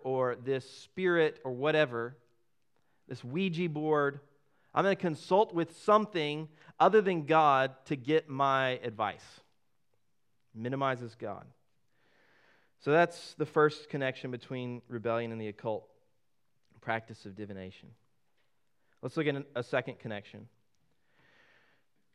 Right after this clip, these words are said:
Like the person practicing witchcraft, the rebellious person uses God to get something else.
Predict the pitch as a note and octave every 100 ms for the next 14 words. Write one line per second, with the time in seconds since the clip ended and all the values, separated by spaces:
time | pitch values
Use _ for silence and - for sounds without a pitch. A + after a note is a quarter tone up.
0 | - C#3+ G3 G3+ F#3+ G3+ F#3+ F#3+ F3 E3+
1 | E3 - E3 D3+ - - D3 C#3+ C#3+ C3+
2 | B2 C#3+ D#3 F#3 F3+ - - C#3+ - C3+
3 | C3 C3 - _ _ _ A#2 A#2+ F3 B3+
4 | G#3 F3+ B2+ D3+ E3+ C3 A2+ C3+ D#3 _
5 | _ _ _ _ _ _ _ C3 G#2+ C3+
6 | D#3 - A#2 A#2+ C3 B2+ - F3+ G#2 -
7 | -